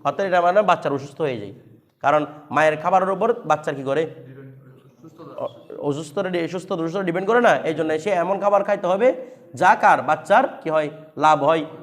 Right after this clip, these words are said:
Speaker 1: নয়তো এই জায়গায়, জায়গায় ফাঁসেদা, ফাঁসেদা হবে। বিষয়টা বুঝে গেছে? অনুরূপভাবে যখন বাচ্চাকে প্রয়োজন পড়বে, মুখে খাবার তুলে দিতে হবে।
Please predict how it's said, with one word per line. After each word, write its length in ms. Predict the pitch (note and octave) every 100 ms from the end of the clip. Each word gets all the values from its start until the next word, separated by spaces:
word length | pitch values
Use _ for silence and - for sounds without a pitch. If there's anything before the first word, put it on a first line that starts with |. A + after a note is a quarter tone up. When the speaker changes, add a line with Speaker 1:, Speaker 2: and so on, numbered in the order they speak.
| C#3+
Speaker 1:
নয়তো 240 | F3 G3
এই 100 | F#3+
জায়গায়, 260 | D#3+ E3 F#3
জায়গায় 240 | E3 C#3+
ফাঁসেদা, 400 | D3 D#3+ E3 D#3
ফাঁসেদা 420 | D#3+ E3 E3 D#3
হবে। 200 | D3+ A#2+ A2 - - - - _ _ _
বিষয়টা 280 | A#2+ D3 F3+
বুঝে 160 | E3+ G#3+
গেছে? 180 | A3+
অনুরূপভাবে 600 | F3 D#3+ F3 F3 F3 D3+ C3+ - - _
যখন 260 | D3+ F3+ F3+
বাচ্চাকে 380 | D#3 - D#3+
প্রয়োজন 380 | F3 E3+ D3 D3
পড়বে, 240 | D3 C#3+ C#3+
মুখে 260 | C#3+ E3
খাবার 220 | E3+ F3
তুলে 200 | E3+ E3+
দিতে 180 | F3 E3+
হবে। 220 | D3+ D#3